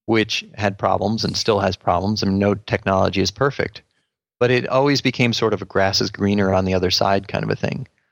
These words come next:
Uh, if you were a MySQL user, you would say, "I can't even start to make sense out of the, uh, situation, the story with, with Postgres replication because there isn't any. There's, instead, there's, like, fifteen add-ons that are external."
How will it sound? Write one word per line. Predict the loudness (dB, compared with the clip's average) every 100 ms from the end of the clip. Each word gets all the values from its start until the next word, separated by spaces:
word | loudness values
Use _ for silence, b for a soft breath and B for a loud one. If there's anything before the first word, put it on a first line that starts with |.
| _ _ _
Uh, | -2 0 2 0
if | 0
you | 0 2
were | 2
a |
MySQL | 0 0 -2 0 0
user, | 2 0 0
you | 2 2
would | 0
say, | 0 0 0 -6 _ -6
"I | -4
can't | 0 0
even | 0 0
start | -2 -2
to | -2
make | -4 -2
sense | -2 -2 0
out | 0
of | 0 -2
the, | -2 -4 -10
uh, | -14 -12 -14 -14 -20 _
situation, | -4 0 0 2 2 2 4 4 4
the | 2
story | 2 2 2
with, | 2 -2 -4 -4
with | -2 -2 -4 -2
Postgres | -2 0 -2 0
replication | -2 -2 -2 0 0 -2
because | 0 0 0 -2 B B B _
there | 0 4
isn't | 4 2 2
any. | 0 0 0
There's, | 0 0 0
instead, | 0 0 0 0
there's, | 2 0 0
like, | -2
fifteen | -4 -4 -2 0
add-ons | 0 0 0 0 -2 -2
that | 0
are | 2
external." | 0 0 0 0 2 -2